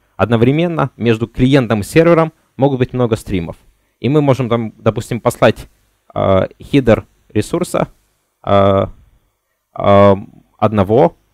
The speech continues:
потом мы можем послать, допустим, э, часть данных другого, можем поменять приоритет третьего и так далее. Да, это все будет идти вместе. И резонный вопрос, да, а что если пакет потеряется? Насколько это будет, а, плохо?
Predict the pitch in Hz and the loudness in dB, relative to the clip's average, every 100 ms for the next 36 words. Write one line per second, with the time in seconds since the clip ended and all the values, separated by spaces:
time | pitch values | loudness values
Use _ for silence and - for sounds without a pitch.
0 | _ 104 131 123 107 - 113 113 101 98 | _ -2 0 0 -2 -6 -4 -2 -2 -6
1 | 95 - 104 92 95 107 98 - 98 92 | -12 0 0 0 -4 -4 -6 -2 -4 -4
2 | - _ _ _ - 95 95 - - 107 | -12 _ _ _ 0 4 4 2 2 0
3 | 90 110 107 104 98 107 107 160 180 180 | 0 -2 0 0 -2 -2 -2 0 0 -2
4 | - _ 120 127 127 107 117 120 113 - | -4 _ -2 0 0 -2 -2 0 0 0
5 | 113 107 98 107 - 135 170 185 151 160 | 0 -2 -2 -4 0 2 2 2 2 2
6 | 143 _ - 131 123 120 98 120 120 120 | 0 _ -6 0 2 4 4 4 4 4
7 | 104 - 135 120 101 104 90 87 85 - | 0 0 -2 -4 -4 -8 -8 -8 -10 -14
8 | 82 _ _ _ _ _ _ _ _ - | -18 _ _ _ _ _ _ _ _ -2
9 | 110 101 - - 110 131 127 127 123 98 | 0 0 -2 -2 0 2 2 0 0 -2
10 | 104 - 107 143 131 - 117 113 - 92 | 0 0 0 -2 -4 -6 -4 -4 -4 -6
11 | 98 95 82 - - _ _ _ _ _ | 0 0 0 -6 -18 _ _ _ _ _
12 | 90 - 117 107 98 90 101 95 - - | -14 -6 0 0 0 -6 -6 -8 -12 -20
13 | _ _ _ _ _ _ _ 98 92 87 | _ _ _ _ _ _ _ -2 0 0
14 | - 104 107 - 87 | -2 -2 -2 -2 -8